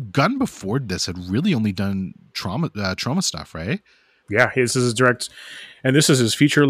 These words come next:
Speaker 2: length debut. Yeah.
Speaker 1: Yeah, so the fact that he, you know, he got, he got to wrote his feature debut, direct it, fucking horror movie with a fifteen million dollar budget for Universal Pictures, like, that's,
Speaker 2: Yeah,
Speaker 1: not everyone
Speaker 2: that
Speaker 1: gets that opportunity, so good for him, right? Like, that's fucking awesome.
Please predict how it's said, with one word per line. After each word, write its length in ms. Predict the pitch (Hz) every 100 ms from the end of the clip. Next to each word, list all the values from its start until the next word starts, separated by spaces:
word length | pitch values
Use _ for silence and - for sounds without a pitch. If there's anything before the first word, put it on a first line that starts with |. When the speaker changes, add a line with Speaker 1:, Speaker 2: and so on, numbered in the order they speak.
| -
Speaker 2:
length 220 | 240 185
debut. 360 | - 98 98 101
Yeah. 340 | 107 151 262
Speaker 1:
Yeah, 80 | 208
so 160 | - 156
the 120 | 131
fact 300 | 180 220 -
that 100 | 269
he, 100 | 156
you 140 | 139 139
know, 120 | 101
he 100 | 117
got, 240 | 113 107 - - -
he 80 | 120
got 160 | 127 -
to 80 | 98
wrote 360 | 85 92 139
his 140 | 175 139
feature 360 | 131 123 -
debut, 540 | 123 127 113 92 87 87
direct 460 | 98 87 113 - 85
it, 180 | 92 - - _ _ _
fucking 320 | 110 - 104
horror 300 | 95 131 135
movie 220 | 123 104
with 140 | 120 117
a 40 |
fifteen 540 | - 147 143 - 151 123
million 260 | 127 123
dollar 280 | 113 110 113
budget 320 | 92 101 139
for 100 | -
Universal 540 | 85 95 113 104 123 92
Pictures, 480 | - 82 - 277 240
like, 160 | 104
that's, 640 | 123 175 - - - - _ _ _ _ _ _ _ _
Speaker 2:
Yeah, 180 | 185 226
Speaker 1:
not 100 | 294
everyone 200 | 233 240
Speaker 2:
that 60 | 208
Speaker 1:
gets 200 | 208 214
that 100 | 196
opportunity, 760 | 190 - 143 107 190 226 82
so 320 | 90 - 92 90 - - _ _ _ _
good 160 | - 175
for 100 | 294
him, 300 | 175 208 226
right? 260 | - 120 262
Like, 180 | 98 92
that's 140 | 156
fucking 260 | - - -
awesome. 360 | 120 220 -